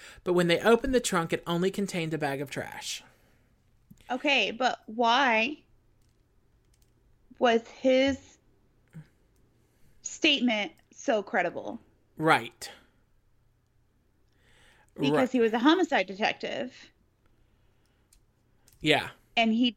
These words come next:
Speaker 2: smelled many a dead
Speaker 1: He,
Speaker 2: body
Speaker 1: I was gonna
Speaker 2: in
Speaker 1: say,
Speaker 2: his lifetime.
Speaker 1: because any, well, anybody who has ever smelled trash versus decay knows, like, decomposition
Speaker 2: Yeah.
Speaker 1: knows that those are very different smells. And
Speaker 2: Different
Speaker 1: as you
Speaker 2: smells,
Speaker 1: said,
Speaker 2: but
Speaker 1: he,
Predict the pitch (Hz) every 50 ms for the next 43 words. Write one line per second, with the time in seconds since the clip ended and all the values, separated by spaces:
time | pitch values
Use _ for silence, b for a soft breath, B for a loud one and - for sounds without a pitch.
0 | _ _ _ 254 285 285 277 240 220 208 214 220 220 226 240 247 233 226 226 220
1 | 214 240 - - 233 254 247 240 - - - 208 202 - 208 214 208 214 - 311
2 | - 311 320 208 185 160 - - - - 214 254 - _ - 226 240 220 208 233
3 | 202 220 - - - 196 214 220 220 - 185 196 202 233 240 - 254 269 254 240
4 | 208 202 196 196 190 185 175 190 202 180 190 185 175 - - 160 160 160 185 180
5 | - - 208 196 185 175 - - 180 170 170 180 - - 190 185 180 190 175 -
6 | - 180 180 - 180 175 185 180 185 185 180 170 165 170 165 - - 175 185 170
7 | 160 156 - _ 180 175 - 175 170 165 170 175 180 - - 180 175 175 175 175
8 | 180 170 - 180 165 170 170 175 165 151 151 170 160 151 151 139 151 143 147 135
9 | - - 147 135 117 110 113 131 - - B B B B B 151 B - 180 175
10 | 175 - - 170 175 170 175 180 180 - 196 180 156 143 - 254 220 180 165 -